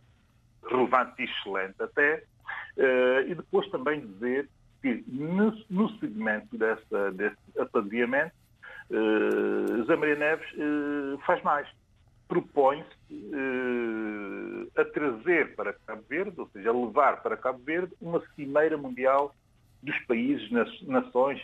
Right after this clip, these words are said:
e regiões crioulas. Quer dizer, estamos aqui, eh, a assistir, eh, a, a, a ação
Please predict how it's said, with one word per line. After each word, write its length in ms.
e 100
regiões 640
crioulas. 380
Quer 200
dizer, 340
estamos 320
aqui, 960
eh, 220
a 60
assistir, 680
eh, 540
a, 60
a, 60
a 60
ação 520